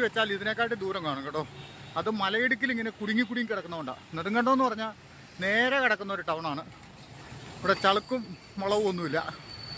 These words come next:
നെടുനീളം ഏതാണ്ട് കല്ലാറ് മുതൽ തന്നെ കൂട്ടേണ്ടി വരും. കല്ലാറ് മുതൽ അങ്ങ് ആ ബസ് സ്റ്റാൻഡിൻ്റെ അവിടം വരെ വരുമ്പോൾ ഒരു, ഒരു മൂന്ന് കിലോമീറ്ററെങ്കിലും നെടു നീളമുണ്ട് ഈ നെടുങ്കണ്ടം ടൗണ്.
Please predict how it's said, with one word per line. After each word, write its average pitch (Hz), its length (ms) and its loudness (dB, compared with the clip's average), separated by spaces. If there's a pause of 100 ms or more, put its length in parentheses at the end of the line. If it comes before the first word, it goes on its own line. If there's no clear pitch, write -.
(440)
നെടുനീളം 214 500 6 (1300)
ഏതാണ്ട് 208 280 8 (240)
കല്ലാറ് 196 400 0
മുതൽ 220 180 -2
തന്നെ 208 160 -2
കൂട്ടേണ്ടി 175 280 -6
വരും. 120 140 -4 (1200)
കല്ലാറ് 180 380 8
മുതൽ 208 160 2 (420)
അങ്ങ് 185 160 -8
ആ - 80 -2
ബസ് 175 100 -2
സ്റ്റാൻഡിൻ്റെ 202 280 -4
അവിടം 185 180 -6
വരെ 190 100 -2
വരുമ്പോൾ 175 220 -6
ഒരു, 180 80 -4 (1200)
ഒരു 196 180 6
മൂന്ന് 240 220 6
കിലോമീറ്ററെങ്കിലും 233 680 2
നെടു 196 260 0
നീളമുണ്ട് 196 360 -4 (120)
ഈ - 20 0 (220)
നെടുങ്കണ്ടം 165 400 0
ടൗണ്. 151 200 -2